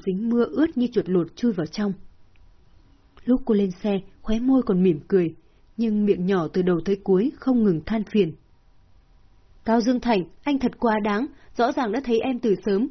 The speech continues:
còn không chịu mở cửa. Nếu em không chặn trước xe anh, có phải anh sẽ dứt khoát coi như không thấy em,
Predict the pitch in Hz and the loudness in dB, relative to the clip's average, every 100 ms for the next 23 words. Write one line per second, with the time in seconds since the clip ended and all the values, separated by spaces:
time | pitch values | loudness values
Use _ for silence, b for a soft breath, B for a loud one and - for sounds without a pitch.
0 | - 233 285 240 262 202 202 170 220 196 | -4 -2 0 -2 -2 0 0 0 2 2
1 | 151 b b b 226 208 247 254 226 214 | 0 b b b 0 2 2 0 -2 -2
2 | 240 - 311 302 247 233 233 185 - 269 | -2 -2 -4 -2 -2 0 0 -4 -8 -4
3 | 269 196 - 226 254 240 320 285 320 320 | 0 0 -2 -2 -2 -2 -2 -2 -2 0
4 | 254 247 247 254 220 214 254 | 0 0 -2 -2 -2 -2 0